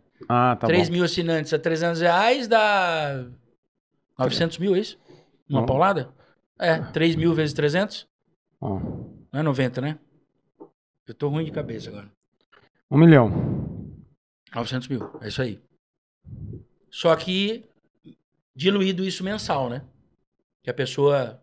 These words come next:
Speaker 2: igual o plano de academia, né? Você passa anual e divide. E aí a gente foi escalando.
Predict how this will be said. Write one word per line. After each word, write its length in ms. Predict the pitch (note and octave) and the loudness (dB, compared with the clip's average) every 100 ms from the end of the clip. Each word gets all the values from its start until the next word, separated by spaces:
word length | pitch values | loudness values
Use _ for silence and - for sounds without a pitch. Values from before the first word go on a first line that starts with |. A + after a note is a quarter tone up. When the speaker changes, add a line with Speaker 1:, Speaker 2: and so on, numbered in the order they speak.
| _ | _
Speaker 2:
igual 200 | C#3 F#3 | 0 2
o 20 | |
plano 220 | F#3 G3 | 4 2
de 60 | F#3+ | 2
academia, 460 | G3 F#3 F#3 D3+ | 0 -2 -2 -2
né? 80 | B2+ | -2
Você 120 | B2 | -6
passa 360 | C3+ D#3+ D#3+ F#3+ | -2 0 2 2
anual 560 | G#3+ A3 G#3 B3+ - _ _ _ _ - | 2 4 6 4 -2 _ _ _ _ -14
e 60 | |
divide. 480 | D#3 G3 D#3 A2 G#2+ _ _ _ _ _ _ _ _ - | -6 -4 -4 -6 -14 _ _ _ _ _ _ _ _ -12
E 140 | G#3+ A#3+ | 4 6
aí 140 | A#3+ | 8
a 60 | B3 | 6
gente 180 | B3+ | 2
foi 100 | - | -2
escalando. 480 | D4 - F4 C4+ F3 | -2 2 4 4 0